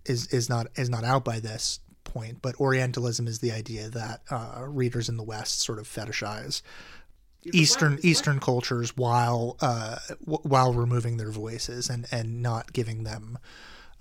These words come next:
Speaker 1: space within their own narratives to speak, so they make them subalterns.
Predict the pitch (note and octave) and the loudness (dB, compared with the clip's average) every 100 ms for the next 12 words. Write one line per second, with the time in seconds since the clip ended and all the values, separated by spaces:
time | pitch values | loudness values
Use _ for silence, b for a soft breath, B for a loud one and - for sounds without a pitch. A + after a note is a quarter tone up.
0 | - - - - - A#2+ - A#2+ B2 A2+ | -20 -20 -2 0 0 0 0 -2 -2 -2
1 | A2 G#2+ G#2+ G#2 G#2+ A#2 - - - G#2+ | -4 -8 -8 -10 -10 -10 -4 -2 -4 -6
2 | - - B2 A#2 A#2+ A2+ A#2 A2+ - G#2 | -8 -4 -2 -2 -4 -6 -8 -6 -8 -8
3 | G2+ - - - D#3+ - | -12 -12 -8 -4 -2 -4